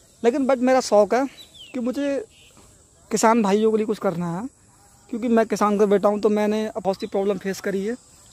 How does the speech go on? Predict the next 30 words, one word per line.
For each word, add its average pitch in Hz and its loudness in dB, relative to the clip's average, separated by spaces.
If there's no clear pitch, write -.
अभी 208 -2
देख 233 2
सकते 233 -4
हैं 233 0
मेरी 226 0
हालत 202 0
बहुत 185 -2
ज़्यादा 190 0
ख़राब 180 -4
हो 185 -4
चुकी 175 -12
है, 196 -10
क्योंकि 208 -6
काफ़ी 202 -2
ज़्यादा 208 2
बुखार 190 -4
रहा 185 -2
है 190 -2
मुझे, 202 -6
तो 202 -8
मेरे 196 -4
बाल 190 0
भी, 196 -6
बाल 185 -4
भी 208 -4
बहुत 185 -4
सारे 180 -6
गिर 180 -8
चुके 185 -8
हैं। 202 -6